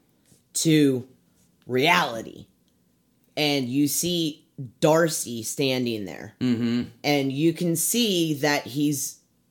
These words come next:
Speaker 1: pushing through. It's so quick. I mean, it's really, really quick.
Speaker 2: Yeah.
Speaker 1: And if,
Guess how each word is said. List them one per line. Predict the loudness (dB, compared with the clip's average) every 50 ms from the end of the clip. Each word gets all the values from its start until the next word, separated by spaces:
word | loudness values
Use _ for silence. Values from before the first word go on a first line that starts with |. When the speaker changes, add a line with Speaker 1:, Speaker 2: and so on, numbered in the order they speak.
| _ _ _ _ _ _ -8
Speaker 1:
pushing | -4 -2 0 0 0 0 0 -2 -2
through. | -2 -2 2 2 4 4 4 2 0 -4 -6 -10 _ -20 -20 -4 0
It's | 0 0 2 0
so | -4 0 4 4 6 6 6 4
quick. | 2 -2 -2 2 2 2 2 0 -4 -12 -8 -4
I | -2 0
mean, | 2 2 2 2 2 0 -2 -4 -8 _ _ _
it's | -2 -2 -2 -2 -4 -6 -6 -6 -4 0
really, | 2 4 4 4 4 4 2 2 0 -2 -4 -2 0
really | 2 4 4 4 4 4 2
quick. | -2 -4 -2 -2 0 0
Speaker 2:
Yeah. | 0 -2 -6 -8 -12 _ _ _ _ _ _ _ _ _ _ _ _ _ _ _ _ 2
Speaker 1:
And | 2 4 4 2 0 -2 -8 _ 2
if, | 4 4 4 4 0 -8 -10 -14